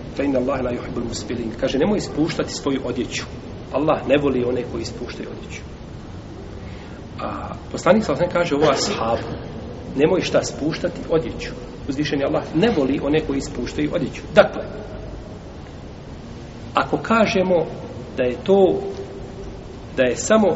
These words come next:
zabranjeno spuštanje iz oholosti, moramo kazati da je ovaj ashab bio šta? Molim? Ohol. Ne može drugačije.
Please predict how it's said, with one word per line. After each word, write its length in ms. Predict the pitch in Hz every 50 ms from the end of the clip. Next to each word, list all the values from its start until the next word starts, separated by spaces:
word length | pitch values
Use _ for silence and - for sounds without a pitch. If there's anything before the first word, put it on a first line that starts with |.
| - -
zabranjeno 640 | - - 156 170 165 - 175 151 127 120 117 117
spuštanje 720 | - - - - 143 151 165 156 - - 123 107 104 107 110 107
iz 140 | - 123 117
oholosti, 540 | 131 123 - 147 147 175 165 - - - 143 143
moramo 360 | 139 156 185 175 151 135 123
kazati 400 | - - 131 131 147 151 165 151
da 60 | 127
je 60 | 127
ovaj 160 | 135 147 147 135
ashab 340 | 143 143 - - 156 143 143 143
bio 100 | 135 127
šta? 200 | - - - 110 - - - - - - - - - - - - - - - - - - - - - - - - - - - -
Molim? 200 | 147 160 190 185 - - - - - - - - - - - - - - - - -
Ohol. 240 | - 220 - - 131 - - - - - - - - -
Ne 60 | -
može 140 | 156 160 -
drugačije. 400 | 123 190 208 226 - - - 92